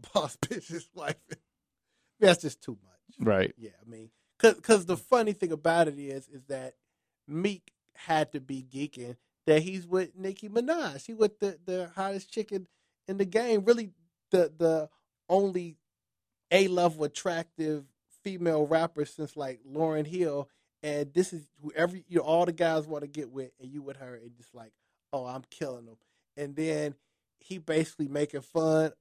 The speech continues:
Speaker 1: of the fact that she's a bigger star, and you can't trip on that because that's your girl.
Speaker 2: Right.
Speaker 1: So it's such a, it's such a live play on things. Like, oh man, like
Speaker 2: What,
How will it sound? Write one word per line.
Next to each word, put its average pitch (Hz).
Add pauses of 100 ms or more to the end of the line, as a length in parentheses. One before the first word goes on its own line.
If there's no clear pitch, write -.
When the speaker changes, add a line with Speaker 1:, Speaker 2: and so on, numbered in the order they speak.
Speaker 1:
of 135
the 139
fact 147
that 131
she's 165
a 143
bigger 147
star, 196 (160)
and 160
you 175
can't 208 (520)
trip -
on 156
that 156
because 180
that's 180
your 208
girl. 294
Speaker 2:
Right. 123 (140)
Speaker 1:
So 165 (300)
it's 175
such 226
a, 165 (120)
it's 170
such 208
a 165
live 156
play 185
on 135
things. 131
Like, 123
oh 127
man, 120 (160)
like 110 (800)
Speaker 2:
What, 127